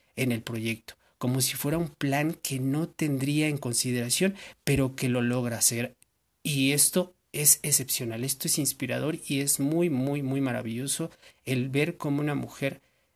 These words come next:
una mujer emprendedora logra esto. Con el paso del tiempo se vuelve una maestra de la planeación y de los daños colaterales. ¿Será la fe? ¿Será su capacidad de hacer estómago chiquito y salir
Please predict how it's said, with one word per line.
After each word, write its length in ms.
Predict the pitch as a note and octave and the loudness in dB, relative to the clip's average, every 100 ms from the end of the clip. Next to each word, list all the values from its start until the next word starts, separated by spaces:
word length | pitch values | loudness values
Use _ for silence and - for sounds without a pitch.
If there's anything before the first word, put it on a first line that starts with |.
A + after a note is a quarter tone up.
| - | -4
una 160 | C3+ D3+ | 0 0
mujer 260 | C3 C3 | 0 -2
emprendedora 640 | C#3+ C3+ A#2 G#2+ G#2+ B2 B2+ | -2 -2 -4 -4 -4 -2 -2
logra 340 | A#2 A2+ G#2+ | -2 -4 -6
esto. 300 | G#2 - - _ _ _ _ _ | -4 -4 -6 _ _ _ _ _
Con 140 | - B2+ | -2 0
el 120 | B2 | 0
paso 280 | C3 C3+ - | 0 0 0
del 160 | A2+ | -2
tiempo 440 | A#2+ C3+ C3+ C#3+ C#3 | 0 0 0 -4 2
se 200 | - C3 | 2 4
vuelve 280 | C3 C3+ | 0 2
una 140 | D3 C3+ | 2 0
maestra 540 | A2+ A2 B2 C3 - | 0 -2 -2 -2 0
de 80 | B2+ | -2
la 100 | A#2+ | -2
planeación 680 | A2+ A#2+ A2+ A2 - C3+ D3 | -4 -6 -6 -6 -4 -2 -2
y 100 | - | -2
de 80 | C#3 | -2
los 220 | B2+ B2 | 0 -2
daños 320 | C3+ C#3 C#3 - | 0 0 0 -2
colaterales. 800 | B2+ A#2 A#2+ B2+ C#3 B2 - - _ _ _ _ _ _ _ _ - - _ _ - | -4 -8 -4 0 0 0 -8 -10 _ _ _ _ _ _ _ _ -20 -20 _ _ -6
¿Será 220 | - A#2+ | 0 4
la 100 | B2 | 4
fe? 340 | A#2+ - C#3 D#3+ | 4 4 4 6
¿Será 280 | - C3 C#3+ | 4 4 2
su 140 | E3+ | 0
capacidad 520 | B2+ - A2 - A#2 | -4 -2 -2 -2 0
de 80 | B2+ | 0
hacer 240 | C3+ - | 0 0
estómago 480 | C3+ C3 C3+ C3+ C3 | 0 -2 -2 -2 -2
chiquito 460 | A#2+ - - C3+ D3+ | -2 -4 -6 -6 -6
y 120 | - | 4
salir 440 | B2 D3+ B2+ D3 | 6 6 4 0